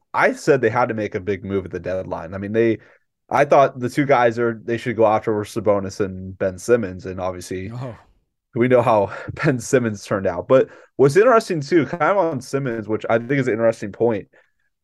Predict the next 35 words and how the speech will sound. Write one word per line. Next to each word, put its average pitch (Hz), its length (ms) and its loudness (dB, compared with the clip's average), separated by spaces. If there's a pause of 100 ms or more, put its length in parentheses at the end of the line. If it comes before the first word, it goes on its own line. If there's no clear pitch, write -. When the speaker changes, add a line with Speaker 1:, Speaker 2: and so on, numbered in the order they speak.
(280)
Speaker 1:
um, 113 600 4 (200)
I 131 100 4
would 226 160 6
not 214 160 2
be 202 100 -4
surprised 127 480 0
if 113 80 -12
the 110 80 -4
Kings 110 320 -6
try 117 200 2
to 101 80 2
go 95 100 0
after 92 320 -8
him 90 120 -8
at - 160 -6
some 92 280 0
point. 92 220 -6
I 92 40 -8
know 117 140 4
they 131 140 4
really 107 260 2
liked 92 340 -4
him. 110 280 -2 (420)
And 120 360 2
something 170 220 4
that's 143 160 4
also 131 300 4
interesting 120 420 -2
is, 104 260 -6
uh, 104 220 2
Sac 139 260 0
State's 139 200 -2
basketball 120 400 -2
coach, - 560 -6 (160)
um, 90 380 -8